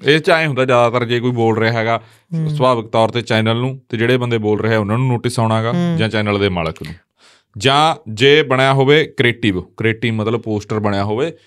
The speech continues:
Speaker 1: ਤਾਂ ਫਿਰ ਡਿਜ਼ਾਈਨਰ ਨੂੰ ਜਾਂ ਉਵੇਂ,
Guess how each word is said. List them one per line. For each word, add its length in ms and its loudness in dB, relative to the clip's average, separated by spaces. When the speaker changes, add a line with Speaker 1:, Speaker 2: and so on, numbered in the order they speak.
Speaker 1:
ਤਾਂ 100 2
ਫਿਰ 480 2
ਡਿਜ਼ਾਈਨਰ 400 -2
ਨੂੰ 200 -8
ਜਾਂ 100 -4
ਉਵੇਂ, 320 -8